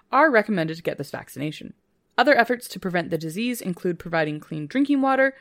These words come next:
good sanitation, and washing one's hands. Every year, there are about four hundred cases reported, with an estimated six thousand people actually having typhoid. Without treatment, the risk of death is at about twenty percent.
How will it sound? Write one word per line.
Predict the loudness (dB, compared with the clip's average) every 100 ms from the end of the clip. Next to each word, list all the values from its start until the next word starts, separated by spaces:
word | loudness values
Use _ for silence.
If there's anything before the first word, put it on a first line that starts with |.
| _ -4
good | -2 0
sanitation, | 0 0 -2 -4 -6 -6 0
and | 2
washing | 2 0 -2 -6
one's | -6 -8 -6
hands. | -4 -4 -8 -14 _ _ _ _ _
Every | 4 4 4
year, | 4 4
there | 4
are |
about | 6 6 4
four | 0 2
hundred | 2 0 0
cases | 0 0 -2
reported, | -4 0 2 4 2
with | 0 -2
an | -2
estimated | -4 -4 -4 -2 -2 -2
six | -8 -4
thousand | 2 2 2 -4
people | -6 -2 -2 -2
actually | -4 -6 -8 -6
having | -4 -4 -6
typhoid. | -6 -8 -8 -10 -12 _ _ _ _ _
Without | 0 0 0
treatment, | -4 -4 -4 -4
the | -2
risk | -2 -2
of | -4
death | 0 -2 -2 -6
is | -2
at | -2 -2
about | -4 -4 -4
twenty | -4 -4
percent. | -4 -6 0 0 -2